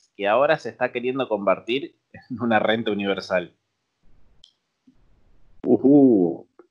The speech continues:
Speaker 2: Bueno,
Speaker 1: <laughs>
Speaker 2: estamos en presencia de un experimento social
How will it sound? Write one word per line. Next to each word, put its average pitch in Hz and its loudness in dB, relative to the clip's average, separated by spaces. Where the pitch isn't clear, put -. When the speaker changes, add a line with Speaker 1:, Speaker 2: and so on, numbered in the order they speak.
Speaker 2:
Bueno, 139 4
Speaker 1:
<laughs> 147 0
Speaker 2:
estamos 175 4
en 151 2
presencia 165 4
de 123 4
un 147 6
experimento 123 4
social 151 2